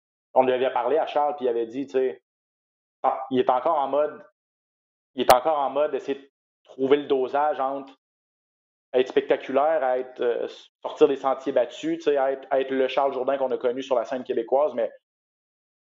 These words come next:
aussi jouer un peu de prudence contre des gars qui sont, qui sont solides, là, rendus à ce niveau-là. Ça demeure quand même un, un, un ajustement qui est, qui, qui, qui est constant pour Charles, en espérant qu'il, qu'il continue à aller dans cette, dans,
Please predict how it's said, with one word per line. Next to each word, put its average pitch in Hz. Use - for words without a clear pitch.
aussi 160
jouer 135
un 135
peu 131
de -
prudence 135
contre 120
des 120
gars 135
qui -
sont, 113
qui -
sont 120
solides, 120
là, 123
rendus 117
à 123
ce -
niveau-là. 117
Ça 120
demeure 135
quand 127
même 139
un, 117
un, 120
un 120
ajustement 131
qui 120
est, 110
qui, 110
qui, 110
qui -
est 120
constant 127
pour -
Charles, 127
en 110
espérant 120
qu'il, 110
qu'il -
continue 127
à 127
aller 117
dans 117
cette, -
dans, 110